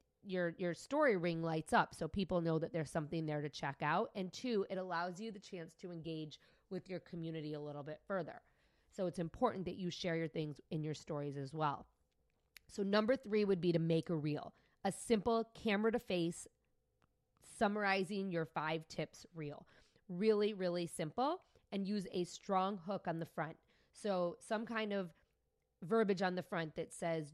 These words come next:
"Don't make this mistake," or "Top five tips to solve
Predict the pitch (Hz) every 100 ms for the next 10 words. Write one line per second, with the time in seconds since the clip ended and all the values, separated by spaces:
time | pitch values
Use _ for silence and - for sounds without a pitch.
0 | 151 240 247 240 226 - 214 220 202 -
1 | 208 165 151 - - 180 170 165 160 -
2 | _ _ - 277 269 - 247 240 208 240
3 | 220 - - 208 - 220 202 185